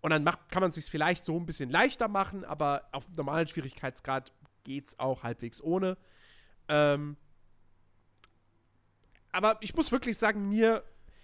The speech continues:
also mich hat, mich mo-, motiviert tatsächlich das Progressionssystem.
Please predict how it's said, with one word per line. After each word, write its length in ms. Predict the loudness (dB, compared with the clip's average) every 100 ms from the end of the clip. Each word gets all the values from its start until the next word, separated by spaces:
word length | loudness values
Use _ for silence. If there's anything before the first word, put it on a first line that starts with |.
| -20 -10 -2
also 220 | 0 0 -4 -2
mich 420 | 6 6 6 2
hat, 240 | 0 2
mich 200 | -2 0
mo-, 180 | 2 2 2
motiviert 500 | 0 0 2 4 2
tatsächlich 460 | -2 -4 -6 -10
das 120 | -12 -12
Progressionssystem. 1040 | -12 -10 -8 -4 -4 -6 -14 -10 -10